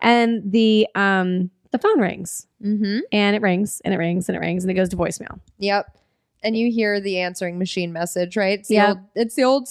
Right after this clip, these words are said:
Speaker 2: fashioned, they called the landline.
Speaker 1: Yes.
Speaker 2: Left a message for everyone to hear.
Speaker 1: Yes.
Speaker 2: Like, oh, great. Thanks.
Speaker 1: <laughs> Thanks for that.
Speaker 2: Um, so, yeah, it's business related. And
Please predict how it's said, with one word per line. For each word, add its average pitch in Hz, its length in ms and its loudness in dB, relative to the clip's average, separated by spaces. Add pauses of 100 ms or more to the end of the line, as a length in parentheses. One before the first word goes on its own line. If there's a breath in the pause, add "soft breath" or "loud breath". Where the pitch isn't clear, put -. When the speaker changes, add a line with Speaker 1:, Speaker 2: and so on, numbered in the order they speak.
(160)
Speaker 2:
fashioned, 277 420 0
they 220 120 0
called 208 340 -2
the 185 100 -6 (120)
landline. 202 760 -2
Speaker 1:
Yes. 240 360 4
Speaker 2:
Left 220 200 0
a 220 40 -4
message 202 360 -6
for 196 140 -2
everyone 202 480 -2
to 190 60 -2
hear. 180 440 0
Speaker 1:
Yes. 233 400 4
Speaker 2:
Like, 220 160 -2
oh, 165 200 -2
great. 190 320 0
Thanks. 190 340 -2
Speaker 1:
<laughs> - 100 -8
Thanks 233 240 0
for 220 80 -2
that. 208 320 2
Speaker 2:
Um, 220 500 2
so, 214 640 0
yeah, 262 400 2
it's 233 240 -6
business 233 440 -4
related. 208 520 -2 (680)
And 208 580 0